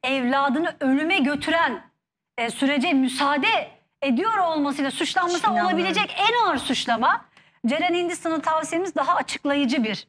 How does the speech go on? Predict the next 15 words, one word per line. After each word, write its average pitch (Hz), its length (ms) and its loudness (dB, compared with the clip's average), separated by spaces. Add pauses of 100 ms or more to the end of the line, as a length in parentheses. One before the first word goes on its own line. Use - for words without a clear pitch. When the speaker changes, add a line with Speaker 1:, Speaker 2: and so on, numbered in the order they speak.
Speaker 1:
paylaşım 208 480 -2
yapsın. 294 460 -2 (420)
E, 508 100 -6
sizlerin 247 420 -4
de 220 80 -4
söylediği 214 540 -4
gibi 240 300 -2 (300)
bu 247 120 -4
gerçekten 277 480 -2
bu 247 60 -2
habere 220 260 -2
insan 262 260 -4
inanmak 254 460 0
istemiyor. 180 440 -6 (440)
Peki, 254 340 -2